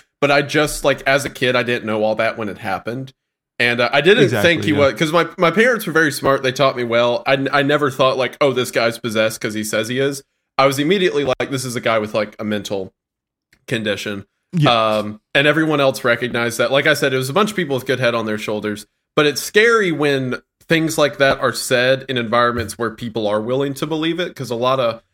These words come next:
Speaker 1: a lot of weird stuff can come from it. There's a bigger conversation around how mental illness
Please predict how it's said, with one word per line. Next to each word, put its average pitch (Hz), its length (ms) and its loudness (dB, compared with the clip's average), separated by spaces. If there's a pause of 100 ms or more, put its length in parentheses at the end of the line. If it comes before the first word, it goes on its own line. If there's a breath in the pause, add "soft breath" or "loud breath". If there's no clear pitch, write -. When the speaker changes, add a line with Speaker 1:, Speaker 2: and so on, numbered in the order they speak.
(160)
Speaker 1:
a 131 60 0
lot 127 120 4
of 127 60 -2
weird 120 160 -2
stuff 127 240 -2
can 123 100 -10
come 120 180 -2
from 120 160 -6
it. 123 100 -4
There's 208 200 2
a 240 60 0
bigger 165 320 0
conversation 131 1000 -2 (320)
around 113 720 0
how 117 280 0
mental 113 520 -6
illness 113 500 -4